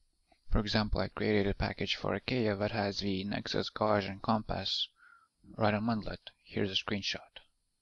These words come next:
See, it displays a map here. This is a working compass. You can just click buttons to move,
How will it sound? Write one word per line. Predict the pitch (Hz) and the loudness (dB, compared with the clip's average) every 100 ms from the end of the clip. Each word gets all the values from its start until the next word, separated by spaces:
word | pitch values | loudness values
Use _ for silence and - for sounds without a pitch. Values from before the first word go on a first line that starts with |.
| _ _ _ _ _ _ _ _ _ _ _ - | _ _ _ _ _ _ _ _ _ _ _ -10
See, | - 117 | -2 2
it | 104 104 | 2 0
displays | 104 - 104 | -2 -2 -2
a | 98 | 0
map | 101 117 - | -2 -2 -2
here. | 147 151 165 143 | -2 -2 -4 -6
This | 107 | -4
is | 101 98 | -2 0
a | |
working | 98 101 - 101 | 0 -2 -4 -4
compass. | 107 120 - 151 147 - | -2 -2 -2 -2 -6 -8
You | 120 | -8
can | 101 | -6
just | - - | -4 -4
click | 110 101 | -2 -2
buttons | 98 95 98 | -2 -2 -4
to | - | -4
move, | 104 110 | -2 -2